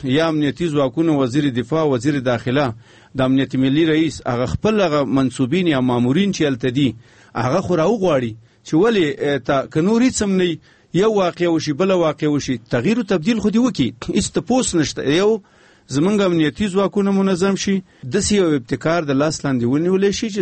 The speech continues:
زموږ، اه، ولسونه زموږ د خپلو امنیتي ځواکونو حمایت وکړي،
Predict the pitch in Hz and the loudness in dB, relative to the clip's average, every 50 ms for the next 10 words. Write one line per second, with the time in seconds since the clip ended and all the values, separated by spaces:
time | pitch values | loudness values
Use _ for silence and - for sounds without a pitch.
0 | 147 139 160 170 185 180 170 170 160 156 156 - _ - - - _ - 135 127 | -2 0 0 2 2 2 2 0 0 -2 -4 -10 _ -20 -20 -12 _ 0 0 2
1 | 120 120 123 127 123 - - 220 247 233 220 196 180 180 - 143 135 147 175 190 | 2 2 2 0 0 0 2 2 2 2 2 2 0 -2 -4 -4 -4 -2 -2 0
2 | 180 160 143 - - - 233 226 220 196 180 170 156 143 117 - 156 151 135 - | 0 -2 -4 -4 -2 -2 0 0 0 0 0 0 -2 -2 0 0 0 0 0 -2
3 | - 131 120 135 135 127 123 - 143 131 127 123 123 120 120 123 120 117 - 120 | -6 -4 -2 0 0 0 0 0 0 0 2 2 0 0 0 0 -2 -2 -4 -4
4 | 113 - 120 110 | -4 -2 -2 -4